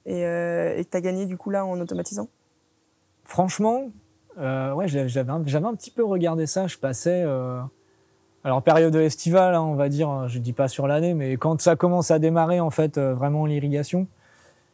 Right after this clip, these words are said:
Speaker 2: ça devait me prendre, euh, ouais, franchement, deux heures, euh,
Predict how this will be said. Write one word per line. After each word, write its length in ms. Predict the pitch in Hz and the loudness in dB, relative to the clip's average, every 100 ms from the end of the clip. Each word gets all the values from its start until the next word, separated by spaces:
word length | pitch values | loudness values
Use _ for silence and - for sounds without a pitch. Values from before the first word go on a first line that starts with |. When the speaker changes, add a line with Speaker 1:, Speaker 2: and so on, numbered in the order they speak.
| _ _ _ - | _ _ _ -12
Speaker 2:
ça 220 | - 127 | -2 -2
devait 220 | 127 127 | 0 -2
me 100 | 127 | -2
prendre, 460 | 120 - 165 165 131 | -2 0 2 0 0
euh, 520 | 127 123 123 123 120 123 - _ _ _ _ _ _ _ _ _ _ _ _ _ _ _ _ _ _ - | -2 -2 -4 -6 -6 -10 -14 _ _ _ _ _ _ _ _ _ _ _ _ _ _ _ _ _ _ -10
ouais, 240 | 117 120 | -6 -6
franchement, 440 | - 120 - 143 135 | -6 -10 -6 -4 -2
deux 360 | 135 131 135 | 0 0 -2
heures, 260 | 147 147 131 | -2 -4 -6
euh, 140 | 120 | -8